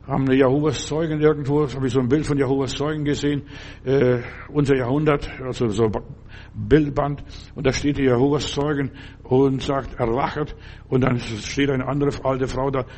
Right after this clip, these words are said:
und sagt, "Du, ich kann schon seit neunzehnhundertvierzehn nicht mehr schlafen." Ja, seit dem Ersten Weltkrieg, "Erwachet", versteht? Und eigentlich sollten die Christen erwachen. Und sie sollten aufstehen und sagen, "Was muss ich tun, um gerettet zu werden?"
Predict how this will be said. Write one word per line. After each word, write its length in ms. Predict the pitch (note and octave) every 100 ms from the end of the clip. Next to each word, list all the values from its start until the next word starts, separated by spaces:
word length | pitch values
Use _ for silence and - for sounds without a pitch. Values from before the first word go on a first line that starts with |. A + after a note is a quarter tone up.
| -
und 100 | A#2+
sagt, 140 | A#2+
"Du, 120 | D3
ich 100 | D3
kann 160 | - C#3
schon 140 | B2
seit 240 | B2+ C3 A#2
neunzehnhundertvierzehn 800 | B2+ D3 C3 B2+ G#2 C#3+ D3+ C#3+
nicht 100 | B2
mehr 100 | B2+
schlafen." 540 | - B2+ C3 - C3 - - - - - -
Ja, 180 | D3 D3 - -
seit 140 | -
dem 80 | B2+
Ersten 320 | B2+ B2+ C3
Weltkrieg, 380 | B2+ C#3+ C#3 C3 - - -
"Erwachet", 480 | - A#2 A#2 C#3 C#3+
versteht? 320 | D3+ D3 C#3+ - - - -
Und 200 | D#3 D3
eigentlich 400 | D3+ F3+ G3 G#2
sollten 360 | B2+ A#3 B3+ F#3
die 100 | E3+
Christen 400 | - - - C#3+
erwachen. 640 | C#3 C3 B2+ D3 C#3 A2 - - - - - - - - - -
Und 240 | D3+ D3
sie 80 | C#3
sollten 320 | C3+ G3+ A3
aufstehen 380 | F#3 E3 F3 E3+
und 60 | D3
sagen, 240 | D3 C3+ - -
"Was 240 | D3 -
muss 120 | E3+ D#3+
ich 140 | D3
tun, 220 | - F#3+
um 100 | D#3+
gerettet 400 | C#3 C#3+ E3+ D#3+
zu 160 | D#3 D3+
werden?" 320 | D#3 D#3+ C#3+